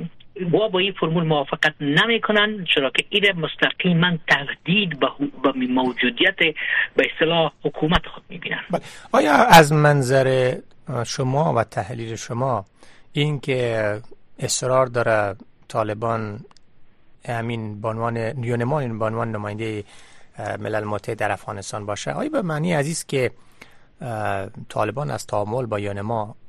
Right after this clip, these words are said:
Speaker 2: طی این دو نیم سال گذشته راضی هست؟
Speaker 1: خب ببینین، ام، جناب احمدی، به می ترتیبی که یوناما پیش میره تا به امروزه،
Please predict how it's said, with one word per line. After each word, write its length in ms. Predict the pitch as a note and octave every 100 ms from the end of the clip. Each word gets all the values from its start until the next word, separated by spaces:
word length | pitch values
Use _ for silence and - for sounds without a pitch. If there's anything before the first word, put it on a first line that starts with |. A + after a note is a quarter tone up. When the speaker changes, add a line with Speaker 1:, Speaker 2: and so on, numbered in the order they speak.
| - -
Speaker 2:
طی 80 |
این 280 | A2 G#2+ G#2
دو 160 | G2 G2
نیم 100 | A#2
سال 200 | - G#2
گذشته 380 | G2 - - A#2
راضی 400 | G#2 F#2+ C#3+ B2+
هست؟ 540 | E3 F3 - - - - - - - - - - - - - - - - - - - - - -
Speaker 1:
خب 240 | - A#3
ببینین، 380 | C#4 B3 G3 D#3+
ام، 320 | F3+ E3+ E3 D3+ - G2+
جناب 220 | D#3+ G3
احمدی، 500 | E3 C#3 C3+ B2 B2 - - - - -
به 160 | D#3+
می 160 | B3 D#4+
ترتیبی 560 | - A3 F#3+ C4+ A3+ G#3
که 340 | - F3 E3+
یوناما 480 | E3 D#3 D#3+ F3+ G#3
پیش 260 | - F3 E3 C#3+
میره 320 | A2 B2 C3 E3+ - - -
تا 100 | -
به 100 | A#2 - F3
امروزه، 400 | D3+ A#2 G#2